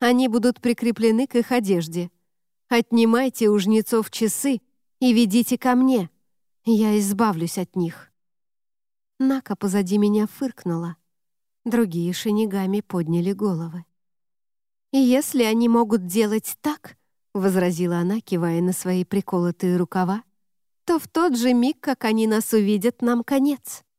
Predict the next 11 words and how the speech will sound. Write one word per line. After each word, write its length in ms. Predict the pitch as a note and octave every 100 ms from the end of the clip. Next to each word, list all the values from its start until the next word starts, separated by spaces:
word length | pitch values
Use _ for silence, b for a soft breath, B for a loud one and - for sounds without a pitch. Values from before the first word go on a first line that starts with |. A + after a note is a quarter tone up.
| _ _ _ _ _ -
Как, 300 | G4 - -
по-вашему, 720 | A#3 A3 D4+ - A#3+ G#3+ G3+ _ _
мы 160 | B3 B3+
сможем 420 | B3 B3 A#3 A#3
победить 520 | - A3+ A#3+ G#3+ C4+
существ, 680 | - A#3 - - B3+ - -
контролирующих 960 | - C4 C4 B3+ B3+ C4 C4+ C4 D#4+ -
время?» 400 | E4 C#4+ E3+ E3 _ _ _ _ _ _ _
«Не 240 | C4+ C4+ C#4
притворяйся 840 | C#4 C4+ B3 C4 C#4+ D#4+ - F#3+
беспомощной», — 960 | F#3 G#3 - G#3 G#3 - - A3+ A3